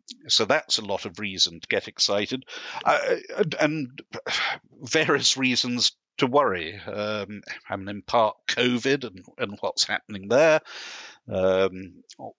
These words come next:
although I like to think we're through the worst of it, so, so we should be seeing recovery. Uh, but again, things that we've been waiting for, for years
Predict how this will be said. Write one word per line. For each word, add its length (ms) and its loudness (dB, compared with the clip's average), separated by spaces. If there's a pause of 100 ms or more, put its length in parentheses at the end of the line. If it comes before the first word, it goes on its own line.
although 320 -4
I 80 2
like 380 -2
to 80 -6
think 260 -2
we're 120 0
through 280 -4
the 100 -8
worst 480 0
of 120 -6
it, 140 0 (100)
so, 340 -2
so 180 -4
we 120 -6
should 220 -2
be 120 -8
seeing 380 -2
recovery. 720 -4 (480)
Uh, 420 6
but 100 0
again, 640 0 (340)
things 280 0
that 120 -4
we've 160 0
been 180 -2
waiting 420 2
for, 280 0
for 120 -2
years 640 4